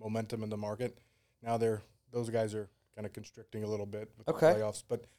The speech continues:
Speaker 1: a lot, there's still a lot of mid-market, mid-sized
Speaker 2: Got it.
Speaker 1: companies that are
Speaker 2: So
Speaker 1: continuing to grow.
Speaker 2: So it, it's, I, I think recent, like, principles are few and never change. They're eternal. Methods are many and change regularly. And so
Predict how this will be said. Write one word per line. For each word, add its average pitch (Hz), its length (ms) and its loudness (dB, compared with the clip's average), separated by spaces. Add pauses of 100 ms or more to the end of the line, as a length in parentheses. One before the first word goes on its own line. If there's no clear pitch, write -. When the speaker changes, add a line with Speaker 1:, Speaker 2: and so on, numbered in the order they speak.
(140)
Speaker 1:
a 113 60 -2
lot, 127 300 2
there's 117 260 -14
still 139 220 2
a - 20 6
lot 120 240 4
of 110 140 -2
mid-market, 113 800 -2 (280)
mid-sized 117 480 -2
Speaker 2:
Got 101 260 12
it. - 20 8
Speaker 1:
companies 113 240 2
that 110 100 0
are 110 60 0
Speaker 2:
So 135 140 2
Speaker 1:
continuing 110 300 -8
to - 60 -20
grow. - 120 -20 (100)
Speaker 2:
So - 240 12
it, 165 220 8
it's, 170 160 4
I, 175 160 12
I 175 120 12
think 175 380 2
recent, 131 400 0
like, 110 160 6
principles 117 640 2
are 87 420 4
few 113 240 -2
and 107 60 2
never 98 180 4
change. 101 400 -2
They're 90 120 -2
eternal. 90 520 2 (560)
Methods 98 380 2
are 90 60 -2
many 92 200 -2
and 87 80 -4
change 90 220 -4
regularly. 95 500 2
And 90 120 -2
so 101 260 6